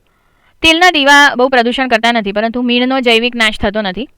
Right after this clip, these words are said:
સ્થાનિક વિક્રેતાઓ પાસેથી કોડિયા ખરીદી અને દિવાળીમાં ઘરને પ્રકાશિત કરો. કચરાનો જવાબદારી સાથે નિકાલ.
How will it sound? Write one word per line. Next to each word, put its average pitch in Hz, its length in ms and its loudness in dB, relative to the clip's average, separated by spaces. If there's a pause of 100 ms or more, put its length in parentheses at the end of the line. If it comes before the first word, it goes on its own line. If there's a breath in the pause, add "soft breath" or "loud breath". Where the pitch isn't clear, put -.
(1400)
સ્થાનિક 302 360 0
વિક્રેતાઓ 240 420 2
પાસેથી 208 280 -4
કોડિયા 247 300 2
ખરીદી 240 360 -2
અને 220 260 -2
દિવાળીમાં 247 460 2
ઘરને 208 280 -2 (120)
પ્રકાશિત 220 420 -2
કરો. 175 240 -10 (1400)
કચરાનો 339 380 2
જવાબદારી 247 420 4
સાથે 214 260 -4
નિકાલ. 180 280 -8